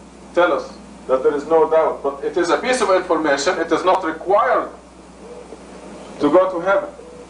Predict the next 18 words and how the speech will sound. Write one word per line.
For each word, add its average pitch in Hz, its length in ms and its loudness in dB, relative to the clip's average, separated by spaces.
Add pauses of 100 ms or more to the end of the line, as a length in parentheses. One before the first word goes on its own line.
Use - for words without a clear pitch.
(1000)
The 123 100 4
minimum 220 300 4
requirements 196 540 0
are 185 180 4
believe 180 320 0
in 170 140 0
God, 180 340 4 (720)
believe 180 220 2
in 175 100 0
the 156 80 0
hereafter, 175 640 2 (880)
lead 175 180 4
a 165 40 4
righteous 170 440 0
life 165 320 2
under 156 260 0
any 185 240 4
name. 151 260 -2